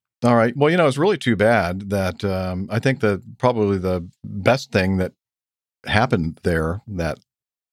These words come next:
Saturday was the, the impromptu, no, not impromptu, but the live plane tale. It's too bad that we, uh, you know, didn't get a chance to, uh, experience that.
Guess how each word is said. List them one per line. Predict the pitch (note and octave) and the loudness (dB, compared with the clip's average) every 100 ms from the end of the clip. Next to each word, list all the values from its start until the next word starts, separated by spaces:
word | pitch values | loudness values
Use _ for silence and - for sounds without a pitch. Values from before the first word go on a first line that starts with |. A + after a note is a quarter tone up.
| - | -6
Saturday | - D#2 D#2 D#2+ D#2+ G2 | 0 0 0 -2 -4 -6
was | F#2+ F2 F2 - _ - - _ - | -4 -2 -2 -6 _ -20 -20 _ -8
the, | F2+ F2 E2+ F2 | -4 -2 -2 -2
the | E2+ F2+ F2+ - | -2 -2 0 0
impromptu, | G#2+ - A#2 A#2+ B2 A#2 | 0 2 0 2 0 2
no, | G#2+ G#2+ | 2 2
not | F2+ F2+ - | 2 0 -2
impromptu, | F#2+ F2 F#2+ F2+ F2 F2 | -4 -2 -2 -2 -4 -6
but | E2 | -4
the | F#2 | -2
live | F#2 G2 G#2+ A#2 A#2 - _ _ _ _ - | 2 2 4 2 0 -6 _ _ _ _ 0
plane | A2+ B2+ | 2 2
tale. | C3 E2+ E2 | 2 0 0
It's | F2+ | -4
too | - G2+ | -2 0
bad | G2 F#2 | 2 2
that | G2 | 2
we, | G2 F#2+ | 2 2
uh, | F#2 F2+ F2+ - - G#2 G2 - | 2 2 -2 -6 -14 -14 -14 -8
you | G#2 | -2
know, | F#2+ | 0
didn't | F2+ G2+ G2 | 2 2 2
get | F#2+ F#2+ | 2 2
a | |
chance | F2+ G2 F#2+ - | 2 0 0 -2
to, | G2+ F#2+ F#2 F#2 | 0 2 2 2
uh, | F2+ F2 | 0 -2
experience | E2+ - A#2+ A2 D#2+ | -4 0 0 0 -2
that. | D#2+ D#2+ | -4 -6